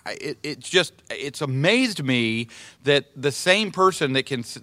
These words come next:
can say, "Well, yeah, I know that he had an affair, but, you know, uh, he's without sin, cast the first stone." Um, we all struggle with that ki-, kind of an attitude, is also gonna be the person who,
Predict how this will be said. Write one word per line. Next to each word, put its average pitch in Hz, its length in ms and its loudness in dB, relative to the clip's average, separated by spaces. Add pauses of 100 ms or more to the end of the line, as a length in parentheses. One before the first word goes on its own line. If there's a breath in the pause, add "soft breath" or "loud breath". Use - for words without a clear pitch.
can 139 200 -4
say, 123 260 0
"Well, 120 180 0
yeah, 139 240 2
I 143 60 2
know 151 240 2
that 120 100 -4
he 135 140 -4
had 139 180 4
an 139 80 0
affair, 131 360 2
but, 110 200 -2
you 127 120 -6
know, 120 260 -2 (180)
uh, 95 200 -8
he's 143 440 -2
without 143 360 4
sin, 147 340 0
cast 120 260 0
the 127 60 -12
first 147 220 -4
stone." 131 500 2 (880 soft breath)
Um, 120 500 0 (400)
we 139 160 -2
all 143 200 6
struggle 190 340 6
with 139 120 4
that 120 340 6
ki-, 131 200 -2
kind 147 240 4
of 131 80 0
an 127 100 0
attitude, 131 640 0
is 123 200 -2
also 147 360 2
gonna 127 180 0
be 127 140 0
the 117 80 -8
person 123 420 -2
who, 117 400 -4